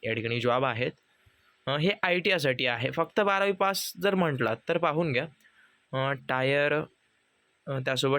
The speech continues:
टायर ट्यूब देखभाल दुरुस्ती बारावी पास, तुम्हाला तशा टाईपचं आहे. विधी विभागाकडील कार्यालय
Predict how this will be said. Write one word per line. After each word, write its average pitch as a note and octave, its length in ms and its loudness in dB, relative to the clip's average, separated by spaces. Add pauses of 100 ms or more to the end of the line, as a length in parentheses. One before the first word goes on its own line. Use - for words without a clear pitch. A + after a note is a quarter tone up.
(100)
टायर C3 280 2
ट्यूब C#3+ 340 0
देखभाल B2+ 460 0
दुरुस्ती B2+ 440 0 (120)
बारावी C3+ 320 0
पास, G#2+ 360 -2
तुम्हाला C#3+ 300 -2
तशा D3+ 180 0
टाईपचं A2+ 480 -2
आहे. G#2 240 -2
विधी B2+ 280 0
विभागाकडील D3 580 2
कार्यालय C#3 460 0